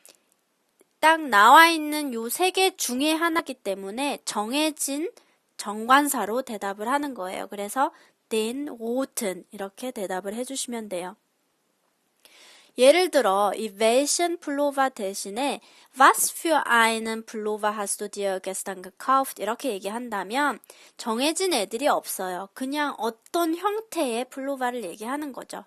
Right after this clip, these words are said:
이거는 제가 뒤에 가서 좀 더 자세히 설명을 드릴게요.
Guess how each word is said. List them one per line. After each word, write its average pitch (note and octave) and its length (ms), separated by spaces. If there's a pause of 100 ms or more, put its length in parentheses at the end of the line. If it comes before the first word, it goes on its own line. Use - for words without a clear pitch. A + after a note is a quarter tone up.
이거는 A3 520
제가 G#3 260
뒤에 B3 300
가서 A3+ 240
좀 C#4 240
더 A#3 80
자세히 F#3+ 400
설명을 A3 460
드릴게요. G#3+ 580